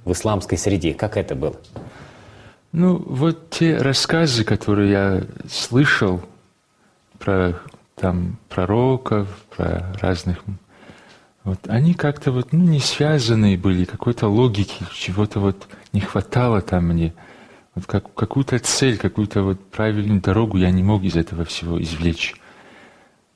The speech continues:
Speaker 2: Вот. И думал, раз, э, есть ад, и нам всё равно придётся гореть и искупать свои грехи,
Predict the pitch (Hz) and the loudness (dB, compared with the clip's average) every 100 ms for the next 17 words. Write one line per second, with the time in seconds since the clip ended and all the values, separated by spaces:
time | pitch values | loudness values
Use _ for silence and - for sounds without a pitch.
0 | _ 87 85 90 87 - - - _ _ | _ -12 -4 -2 -2 -4 -18 -20 _ _
1 | _ - 110 92 127 120 104 113 120 - | _ -2 0 4 4 4 2 2 0 0
2 | - - 95 92 90 - _ _ _ - | -4 0 2 2 0 -6 _ _ _ 0
3 | 104 104 - - - - 120 104 - 92 | 2 0 -4 -8 -6 0 0 -2 -2 0
4 | 90 95 95 - - 95 90 101 95 - | 2 2 0 -2 0 0 2 2 0 -2
5 | 85 92 - 90 98 101 156 - 92 - | -2 -2 0 0 2 4 2 0 -4 -2
6 | - - 90 - - 82 80 82 - 85 | -4 -2 -2 0 -2 -2 -2 -6 -2 -4